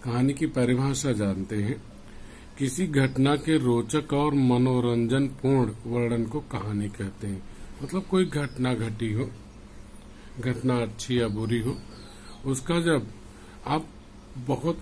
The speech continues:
अच्छे से और आनंददायक वर्णन करते हैं तो उसे हम कहानी कहते हैं। कहानी लिखते समय कुछ नियमों का ध्यान रखना चाहिए। कौन कौन सी बातों का हमें ध्यान रखना चाहिए?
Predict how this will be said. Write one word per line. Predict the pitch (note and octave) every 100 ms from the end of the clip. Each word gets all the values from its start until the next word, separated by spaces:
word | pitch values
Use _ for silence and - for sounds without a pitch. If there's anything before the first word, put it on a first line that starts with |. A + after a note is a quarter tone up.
| -
अच्छे | C3 - - D#3+
से | - A#2 G2+ - - - - -
और | D3+ - -
आनंददायक | B2+ C#3 D#3+ C#3+ C#3 C3+
वर्णन | C3 A#2+ A#2+ B2+
करते | B2 A#2 G#2+
हैं | C3 C3
तो | B2
उसे | G#2 B2+
हम | A#2+ C3 - - - - -
कहानी | C3+ G#2+ A#2 G2+
कहते | G2 G#2+ G2 -
हैं। | G2+ F2 - - - - - - - - - -
कहानी | D3 C#3 E3
लिखते | F3 F3 -
समय | F3 F3+ F3
कुछ | F3 F3 F3
नियमों | D3 C3+ C3+ C#3+
का | D3 D3
ध्यान | C3 A2 A#2+ A#2+
रखना | A#2+ B2+ B2+
चाहिए। | B2 A#2+ A#2 B2+ - - - - -
कौन | - C#3+ D#3
कौन | D#3+ D#3+
सी | -
बातों | D#3 B2+ A#2 C#3
का | C#3
हमें | D3+ D3 C3
ध्यान | A2+ A#2+ A#2
रखना | A2+ B2 A#2+
चाहिए? | A#2 A2+